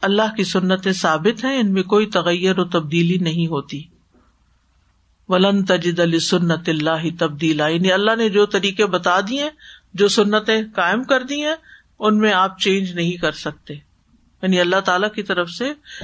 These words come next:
جو آنے والے احکامات ہیں اور پھر احکامات نہ ماننے کی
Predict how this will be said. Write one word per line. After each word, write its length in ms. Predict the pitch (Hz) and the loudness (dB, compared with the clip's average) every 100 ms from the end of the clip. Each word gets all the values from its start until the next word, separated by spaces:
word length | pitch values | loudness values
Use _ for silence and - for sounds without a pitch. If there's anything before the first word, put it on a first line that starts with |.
| - - | -16 -14
جو 520 | - 160 196 196 196 | -12 -2 2 4 2
آنے 280 | - 185 208 | 0 0 0
والے 340 | 208 196 185 185 | 0 0 0 0
احکامات 640 | 175 175 170 190 233 - | 0 -2 0 2 0 0
ہیں 80 | 254 | -2
اور 240 | 247 214 | 0 0
پھر 240 | 185 220 214 | 0 0 2
احکامات 600 | 180 170 180 180 185 196 | 0 0 0 0 0 2
نہ 120 | 208 | 0
ماننے 360 | 202 190 190 185 | 2 0 0 -2
کی 140 | 202 | -2